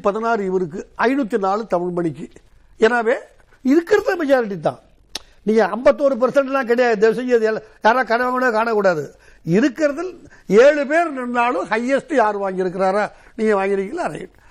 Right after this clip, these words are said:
அவரு கேண்டிடேட்னு அங்க எழுதி க்ளோஸ் பண்ணிட்டு அந்த ரெக்கார்டை ஒரு ஜெராக்ஸ் எடுத்து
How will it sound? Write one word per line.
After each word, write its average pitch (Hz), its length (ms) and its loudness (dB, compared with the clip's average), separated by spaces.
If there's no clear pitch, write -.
அவரு 226 280 0
கேண்டிடேட்னு 190 640 -2
அங்க 180 120 -2
எழுதி 254 280 0
க்ளோஸ் 220 280 2
பண்ணிட்டு 190 360 -6
அந்த 214 260 0
ரெக்கார்டை 254 460 0
ஒரு 196 240 4
ஜெராக்ஸ் 220 360 0
எடுத்து 214 240 -4